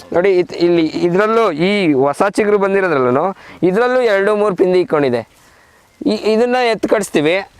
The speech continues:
ಇದನ್ನ ಎತ್ ಕಟ್ಸ್ದಾಗ ಇದ್ರಲ್ಲೂ ಒಂದು ನೋಡ್ತಾ ಇದ್ರೆ ನಮ್ಗಿನ್ನ ಜಾಸ್ತಿ ದಿನ ಇರ್ಬೋದು ಅಂತ ಎಕ್ಸ್‌ಪೆಕ್ಟೇಷನ್ ಇದೆ. ಕೆಳಗಡೆಯಿಂದ ಪಿಂದಿ ಇಟ್ಕೊಂಬಂತಂದ್ರೆ ನೆಕ್ಸ್ಟ್ ಇಲ್ಲೆಲ್ಲ ಹಿಂಗೆ ಸೆಟ್ಟಿಂಗ್, ಸೆಟ್ಟಿಂಗ್ ಆಗ್ತಾ ಮುಂದಕ್ಕೆ ಬರ್ತಾ ಇರುತ್ತೆ.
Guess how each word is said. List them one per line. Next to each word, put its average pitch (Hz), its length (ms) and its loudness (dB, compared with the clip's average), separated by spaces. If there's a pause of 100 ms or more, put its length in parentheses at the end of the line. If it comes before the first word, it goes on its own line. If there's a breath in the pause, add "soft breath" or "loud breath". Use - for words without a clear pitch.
(280 soft breath)
ಇದನ್ನ 214 220 0
ಎತ್ 208 200 -4
ಕಟ್ಸ್ದಾಗ 208 380 0
ಇದ್ರಲ್ಲೂ 226 540 2
ಒಂದು 196 260 0 (800)
ನೋಡ್ತಾ 196 360 0
ಇದ್ರೆ 196 240 2
ನಮ್ಗಿನ್ನ 180 400 2 (540)
ಜಾಸ್ತಿ 165 380 0
ದಿನ 180 80 0
ಇರ್ಬೋದು 160 480 2
ಅಂತ 151 160 0
ಎಕ್ಸ್‌ಪೆಕ್ಟೇಷನ್ 135 640 -2
ಇದೆ. 107 160 -6 (580 loud breath)
ಕೆಳಗಡೆಯಿಂದ 190 920 2 (360)
ಪಿಂದಿ 180 240 0
ಇಟ್ಕೊಂಬಂತಂದ್ರೆ 131 1000 -4 (260 loud breath)
ನೆಕ್ಸ್ಟ್ 170 280 -4
ಇಲ್ಲೆಲ್ಲ 175 520 2
ಹಿಂಗೆ 170 420 0
ಸೆಟ್ಟಿಂಗ್, 165 360 -2
ಸೆಟ್ಟಿಂಗ್ 160 280 0
ಆಗ್ತಾ 151 220 -2
ಮುಂದಕ್ಕೆ 160 360 0
ಬರ್ತಾ 139 260 0
ಇರುತ್ತೆ. 127 380 -2